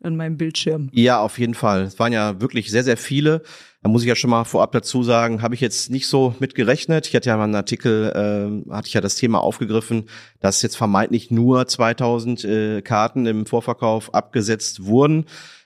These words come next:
Speaker 2: Aber ja, das waren gestern schon, ja, locker dreieinhalb bis viertausend, die da hingefahren sind. Hätte ich jetzt so nicht gedacht. Dann lag ich dann wohl mit meiner Prognose falsch, wobei auch der Verein sich irgendwie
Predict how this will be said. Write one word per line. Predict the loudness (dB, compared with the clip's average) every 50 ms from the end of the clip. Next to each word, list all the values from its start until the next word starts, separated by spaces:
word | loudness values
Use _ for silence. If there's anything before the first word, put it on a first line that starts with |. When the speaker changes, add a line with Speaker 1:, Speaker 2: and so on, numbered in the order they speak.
| _ 0
Speaker 2:
Aber | 0 2 2 2 2 2 0 0 -2 -6 -6 -2
ja, | 0 2 2 2 2
das | 0 -2 -2
waren | -2 -2 -2 0
gestern | -2 -2 0 0 0 0
schon, | 0 0 0 0 0 -2 -4 -6 -10 -14 _
ja, | -2 0 2
locker | 2 2 2 0 2 2 2 2
dreieinhalb | 2 0 0 2 2 2 0 0 0 0 -2
bis | -2 -4 -4
viertausend, | -2 -2 -2 -2 0 0 0 0 0 0 -2
die | -2 0
da | 0
hingefahren | 0 0 -2 -2 -4 -2 -2 -2 0
sind. | -2 -2
Hätte | -4 -6
ich | -6
jetzt | -6 -6 -4
so | -2 0 0
nicht | 2 0 0
gedacht. | 2 2 2 2 2 2
Dann | 0 -2
lag | 0 2 2 0 0
ich | 0 -2
dann | -4 -2 -2 0
wohl | 0 -2
mit | 0 0
meiner | 0 0 -2 -2
Prognose | -4 -6 -6 -4 -2 -2 -2 -2 -2 -4 -6 -6 -10 -18 -18 -20 _
falsch, | _ 0 2 4 4 4 2 2 0
wobei | 0 0 0 0
auch | 0 -2 -4 -2
der | -2 -4 -2
Verein | -2 -2 -2 0 0 0 0
sich | -2 -4 -4
irgendwie | -4 -2 -2 -2 -2 -2 -4 -6